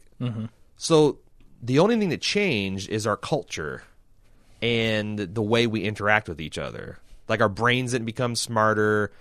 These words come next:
Speaker 2: Like, we just accumulated information, and because of that in-, information, we found ways to accumulate more information and store it and to specialize. And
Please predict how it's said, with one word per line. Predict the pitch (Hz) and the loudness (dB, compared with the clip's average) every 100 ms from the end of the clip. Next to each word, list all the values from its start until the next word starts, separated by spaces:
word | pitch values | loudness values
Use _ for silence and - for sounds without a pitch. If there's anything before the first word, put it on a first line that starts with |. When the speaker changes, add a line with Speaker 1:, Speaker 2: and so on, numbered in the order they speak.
| - - - | -20 -20 -4
Speaker 2:
Like, | 110 | -4
we | 98 120 | 0 0
just | 123 117 | 0 -2
accumulated | - 143 139 131 127 | -6 -4 0 0 2
information, | 123 117 123 113 110 - 117 107 | 0 -2 -2 0 0 0 -2 -2
and | 98 90 | -4 -6
because | 87 104 120 120 | -4 0 2 2
of | 117 | 2
that | |
in-, | 113 | 0
information, | 90 107 98 110 107 104 - | -4 -6 -6 -2 0 0 -2
we | 104 | -6
found | - 104 101 | -2 -2 0
ways | 101 98 | -2 -2
to | |
accumulate | 92 - 107 95 85 | -6 -6 -4 -2 -2
more | 110 139 | 0 2
information | 127 123 117 110 - 98 | 2 0 0 0 0 -6
and | 82 - | -6 -8
store | - 135 127 | -2 2 4
it | 120 117 | 4 2
and | - 92 90 | -4 -6 -6
to | - 92 85 | -6 -4 -4
specialize. | - 143 - 127 117 110 101 101 95 | -2 -2 0 2 4 6 4 2 -2
And | 90 87 | -6 -8